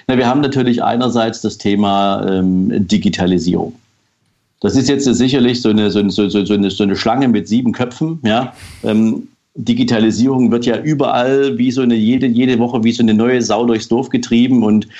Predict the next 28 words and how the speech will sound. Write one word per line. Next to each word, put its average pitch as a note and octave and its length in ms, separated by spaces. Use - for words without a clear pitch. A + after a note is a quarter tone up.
wird C#3 180
so C#3 100
zur C3+ 140
Verunsicherung C3 680
hergenommen, A#2+ 540
um A2 120
Unternehmen A2 580
so G#2+ 100
ein F#2 80
Stück A#2 280
weit G2+ 220
natürlich G#2 240
auch G2+ 80
in G#2 100
die G#2 80
Veränderung G#2 640
zu F#2 140
bringen. G#2 420
Klammer F2 360
auf, A#2+ 220
ist - 260
auch - 220
erforderlich C#3 640
an C3 120
vielen C3+ 280
Stellen, B2+ 300
Klammer F#2+ 340
zu. G3 320